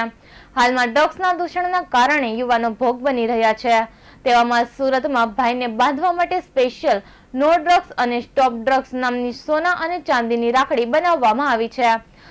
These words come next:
સુરતના લક્ષ્ય ગોલ્ડ નામના જ્વેલર્સ દ્વારા આ વખતે નો ડ્રગ્સ નામની સોના અને ચાંદીની રાખડી તૈયાર કરી છે.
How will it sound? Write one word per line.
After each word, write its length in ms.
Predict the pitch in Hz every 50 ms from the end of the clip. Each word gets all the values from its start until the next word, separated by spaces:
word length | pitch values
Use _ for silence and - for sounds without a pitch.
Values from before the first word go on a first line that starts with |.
| - - - -
સુરતના 320 | 285 254 254 233 247 240
લક્ષ્ય 480 | 240 247 262 285 320 - - - 392 370
ગોલ્ડ 380 | 302 330 339 339 339 339 349 330
નામના 300 | 330 330 339 339 349 339
જ્વેલર્સ 440 | 233 247 240 240 240 240 240 247 - - -
દ્વારા 460 | 240 226 240 262 269 269 226 214 - - - - - - -
આ 140 | 240 233 233
વખતે 340 | 247 277 277 - - 254 240
નો 240 | 247 262 302 330
ડ્રગ્સ 320 | 339 311 359 370 370 - 370
નામની 280 | 359 349 349 359 359
સોના 380 | 339 - - 269 254 262 277 277
અને 300 | 285 - 240 240 240 240
ચાંદીની 540 | 233 - 311 302 330 349 359 370 359 370 349
રાખડી 320 | 302 262 262 - 233 226
તૈયાર 340 | 220 - 226 226 233 233 247
કરી 300 | 254 - 277 247 226 226
છે. 340 | - - 254 226 226 226